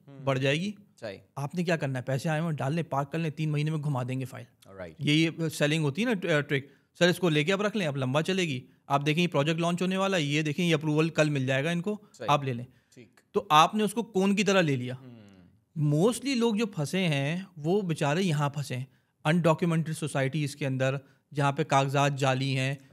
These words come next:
Speaker 1: right।
Speaker 2: तो एक मेजॉरिटी है जो यहाँ पे आके फंस गई है।
Speaker 1: हम्म।
Speaker 2: रियल एस्टेट के रिटर्न्स रैशनलाइज होंगे जब इकोनॉमी डॉक्यूमेंट हो जाएगी।
Speaker 1: सही।
Speaker 2: बहुत ज़्यादा एक्सॉर्बिटेंट रिटर्न्स नहीं होंगे।
Speaker 1: राइट।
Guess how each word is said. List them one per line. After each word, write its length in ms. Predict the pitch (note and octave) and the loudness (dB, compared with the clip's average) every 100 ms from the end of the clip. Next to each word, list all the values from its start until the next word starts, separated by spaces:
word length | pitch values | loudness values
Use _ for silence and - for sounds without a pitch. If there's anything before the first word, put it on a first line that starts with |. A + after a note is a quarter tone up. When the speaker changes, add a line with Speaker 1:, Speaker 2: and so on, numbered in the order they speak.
| G2 | -14
Speaker 1:
right। 180 | F2 | -10
Speaker 2:
तो 80 | - | 0
एक 180 | G3 G3 | 4 6
मेजॉरिटी 520 | E3+ E3 F3+ F3+ E3 | 6 6 8 8 4
है 220 | C3 B2 - _ _ _ C#3+ | -4 -6 -12 _ _ _ 2
जो 120 | E3+ | 6
यहाँ 240 | D#3+ D#3+ | 6 4
पे 100 | D#3+ | 6
आके 180 | E3 E3 | 6 4
फंस 220 | E3 C#3+ | -2 -4
गई 160 | C3 B2 | -4 -6
है। 120 | B2+ - | -8 -12
Speaker 1:
हम्म। 800 | A#2+ G#2+ - _ _ _ - | -20 -20 -20 _ _ _ -4
Speaker 2:
रियल 300 | C#3+ F3 B3+ | 2 4 4
एस्टेट 320 | A#3 - G#3 G#3 | 4 2 2 2
के 100 | G#3 | 0
रिटर्न्स 380 | D#3+ F3 G#3 | 0 0 0
रैशनलाइज 680 | E3 C3 C3 D#3+ D3 C#3 C#3+ | 0 0 0 0 0 0 -2
होंगे 260 | C#3+ D3+ G#3 | -2 -2 -4
जब 200 | D#3+ C#3+ | -2 -4
इकोनॉमी 380 | C3+ C3 D3 | -2 -4 -2
डॉक्यूमेंट 460 | D#3 B2+ - B2+ B2 | -2 -4 -4 -6 -6
हो 40 | |
जाएगी। 360 | C#3+ A#2 B2 B2 | -10 -12 -14 -18
Speaker 1:
सही। 200 | _ A2+ F#2+ _ _ C#3+ | _ -20 -20 _ _ -6
Speaker 2:
बहुत 320 | C3 F3+ F#3+ | 0 2 4
ज़्यादा 600 | D#3 D#3 E3+ E3+ E3+ - D#3 | 2 2 2 2 0 -4 -4
एक्सॉर्बिटेंट 920 | D#3 - C#3 B2 D#3 F3 F3 G3 F#3+ | -4 -2 0 4 6 6 2 0 0
रिटर्न्स 380 | D3+ D#3+ D#3+ D3+ | 0 0 0 0
नहीं 280 | C3 C#3 C3 | 0 0 0
होंगे। 320 | A#2+ A#2+ A#2+ _ | -2 -6 -10 _
Speaker 1:
राइट। 340 | G#2+ A2 F#2 | -14 -12 -12